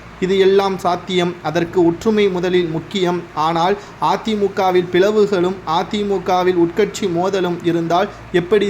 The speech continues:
சாத்தியமாகும் என்றுதான் தற்பொழுது அ தி மு கவின் தொண்டர்கள் பலரும் இணையதளத்தில் வேலுமணி அவர்களை பற்றியான தகவல்களை பகிர்ந்து வருகிறார்கள். குறிப்பாக சொல்ல வேண்டும் என்றால், வேலுமணி, தங்கமணி,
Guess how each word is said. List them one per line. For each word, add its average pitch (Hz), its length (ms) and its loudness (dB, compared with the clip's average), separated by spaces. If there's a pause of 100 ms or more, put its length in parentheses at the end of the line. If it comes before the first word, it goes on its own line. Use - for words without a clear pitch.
(100)
சாத்தியமாகும் 190 800 -2
என்றுதான் 175 600 0
தற்பொழுது 165 540 2 (440)
அ - 20 2 (120)
தி 214 100 0
மு 196 160 0
கவின் 175 360 0
தொண்டர்கள் 190 600 0
பலரும் 175 460 2 (260)
இணையதளத்தில் 196 800 2
வேலுமணி 202 480 2
அவர்களை 180 440 -2
பற்றியான 170 680 -4
தகவல்களை 175 640 0 (120)
பகிர்ந்து 185 480 0
வருகிறார்கள். 165 720 0 (220)
குறிப்பாக 208 520 0
சொல்ல 190 280 -2
வேண்டும் 185 400 -2
என்றால், 165 400 0 (240)
வேலுமணி, 202 460 2 (1600)
தங்கமணி, 190 520 0